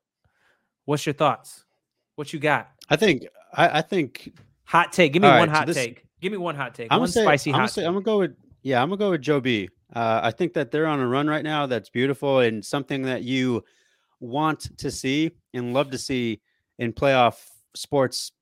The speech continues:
Speaker 2: just in general. So I'm gonna go ahead and go with Joe B, man. You know, there's a difference for me, at least, between the team that I think is gonna win versus the team that I want to win. In this case, it's both. Uh, let's, let's go Bengals.
Speaker 1: You're staying with,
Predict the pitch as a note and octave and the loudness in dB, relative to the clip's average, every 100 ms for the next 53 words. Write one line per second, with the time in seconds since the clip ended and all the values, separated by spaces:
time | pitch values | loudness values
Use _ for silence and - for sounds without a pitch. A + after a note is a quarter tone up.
0 | _ _ - C#3+ - B2 B2 A#2+ G2+ G2 | _ _ -8 -6 -4 -2 0 0 -2 -8
1 | - G#2+ A2 F3+ F3+ E3 D#3+ C#3 C3+ A#2+ | -4 0 0 -2 -4 -2 -2 -2 -2 -2
2 | B2+ B2 A#2 A2 G2+ G2 - _ _ - | -2 -2 -2 -4 -4 -6 -8 _ _ -6
3 | A#2+ C#3+ D3 C3+ G#3+ G#3+ F#3 - - D#3 | -2 -2 -2 0 0 2 0 -2 -4 -2
4 | D3 D3+ C3+ A#2 B2+ G#2+ - - C3 B2 | 2 4 2 0 -4 -4 -8 -6 -4 -4
5 | - - _ - - D3 C#3 B2 G#2+ - | -6 -16 _ -14 -4 -2 -2 0 0 2
6 | F#3+ G3 E3+ E3+ E3+ E3 D#3+ D#3 - _ | 2 2 0 0 0 0 -2 -4 -8 _
7 | - C3 C3 A#2 - C3+ A#2+ A2 G#2 A#2+ | -6 -6 -6 -12 -8 -6 -2 0 2 4
8 | B2 - B2+ A#2+ A#2+ A2+ A#2 D#3 - D3+ | 2 0 -2 -2 -4 -6 -2 -2 0 -2
9 | C3 A#2 - B2 A2 G#2 A#2+ A#2+ A2+ - | -2 -2 -8 -6 -6 2 4 4 2 -8
10 | _ _ _ _ G#2+ G2 F#2+ G#2 A2 _ | _ _ _ _ -2 0 0 -2 -10 _
11 | A#2+ - C3 A#2 A2 G2+ F#2 - - - | -10 -6 -4 0 0 -2 -8 -18 -16 -10
12 | E3 - F#3+ F#3 D#3+ D#3 - | -8 -2 0 0 -2 -6 -8